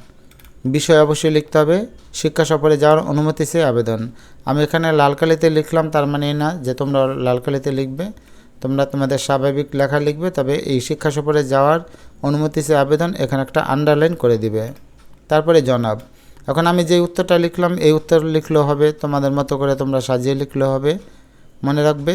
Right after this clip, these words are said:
যে লেখাগুলোর ধরন যেন গোছানো হয় এবং সুন্দর হয়। সবিনয় নিবেদন, এই যে আমরা আপনার স্কুলের দশম শ্রেণীর নিয়মিত শিক্ষার্থী,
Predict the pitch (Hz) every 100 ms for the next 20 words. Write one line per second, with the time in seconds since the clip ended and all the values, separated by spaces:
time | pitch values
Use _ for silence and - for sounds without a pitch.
0 | 180 135 123 131 135 131 135 151 147 120
1 | 120 147 147 160 135 135 143 143 143 165
2 | 233 139 135 123 123 120 104 104 113 -
3 | - _ - _ _ - - 147 151 175
4 | 175 175 170 170 170 170 175 220 - -
5 | - 143 147 147 143 151 143 139 - 160
6 | 160 160 165 143 - 151 - 151 160 151
7 | 139 139 135 135 147 151 147 170